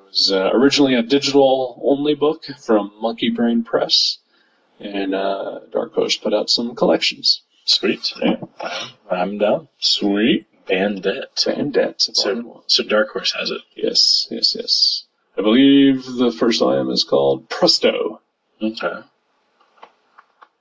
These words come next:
Speaker 2: Nice.
Speaker 1: Don't know for sure. I forgot. I can see it, but I could be making shit up. <laughs>
Speaker 2: Well,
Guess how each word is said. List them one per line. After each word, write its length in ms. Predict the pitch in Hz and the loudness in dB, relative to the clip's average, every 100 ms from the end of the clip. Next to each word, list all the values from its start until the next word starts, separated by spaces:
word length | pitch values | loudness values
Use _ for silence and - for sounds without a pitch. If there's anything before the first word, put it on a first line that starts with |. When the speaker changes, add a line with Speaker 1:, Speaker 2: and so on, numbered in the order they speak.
| _ | _
Speaker 2:
Nice. 320 | 160 - - | -4 -4 -4
Speaker 1:
Don't 180 | 107 98 | -2 -2
know 120 | - | -2
for 100 | - | -6
sure. 180 | - - _ _ - _ _ _ - | -6 -8 _ _ -20 _ _ _ -12
I 380 | - _ _ - - | -12 _ _ -20 -16
forgot. 280 | - - - - _ | -12 -12 -14 -20 _
I 60 | - | -4
can 220 | - - | -4 -6
see 240 | - - - | -2 0 0
it, 100 | - _ _ _ _ 135 | -4 _ _ _ _ -20
but 140 | - - | -20 -20
I 40 | - | -20
could 200 | - - | -18 -8
be 100 | - | -6
making 240 | - - | -4 -2
shit 220 | - - 101 | 0 0 -2
up. 120 | 233 - - - - | -4 -8 -10 -8 -4
<laughs> 80 | - - - 539 880 740 1047 988 1077 - - - _ _ _ _ _ _ - | -2 -2 -4 -4 -4 -6 -14 -18 -20 -20 -20 -20 _ _ _ _ _ _ -10
Speaker 2:
Well, 300 | - 110 - | -2 -2 -2